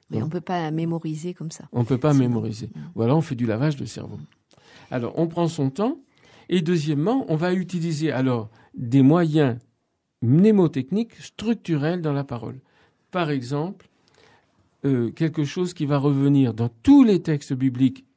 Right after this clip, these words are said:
Speaker 2: et évidemment dans le Nouveau Testament, hein,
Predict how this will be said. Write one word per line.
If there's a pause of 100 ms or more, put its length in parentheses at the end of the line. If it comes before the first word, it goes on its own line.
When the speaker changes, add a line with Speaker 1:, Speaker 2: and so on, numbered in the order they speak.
Speaker 2:
et
évidemment
dans
le
Nouveau
Testament, (800)
hein,